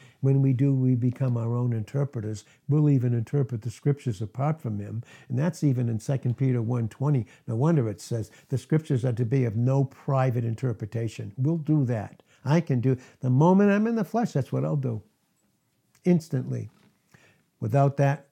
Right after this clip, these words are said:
yoke of restraint, I'll become disquieted.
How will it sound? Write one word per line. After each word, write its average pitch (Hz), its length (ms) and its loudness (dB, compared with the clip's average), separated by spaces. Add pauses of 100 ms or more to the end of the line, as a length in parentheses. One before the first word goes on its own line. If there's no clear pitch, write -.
(120)
yoke 117 540 0 (200)
of 101 200 -12
restraint, 110 640 -10 (680)
I'll 117 140 -2
become 127 420 2
disquieted. 120 920 -2